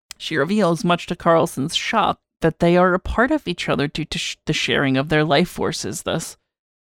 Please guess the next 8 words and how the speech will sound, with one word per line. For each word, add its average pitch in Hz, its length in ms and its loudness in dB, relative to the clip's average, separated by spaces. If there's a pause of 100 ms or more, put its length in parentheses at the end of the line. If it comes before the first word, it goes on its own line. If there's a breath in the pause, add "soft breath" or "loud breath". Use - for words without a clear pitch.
(140)
thus 165 440 0
sharing 143 420 0
their 139 100 2
psychic - 440 -4
bond. - 380 -2 (420)
Kane 214 240 4
follows 208 400 4
Carlson 175 840 4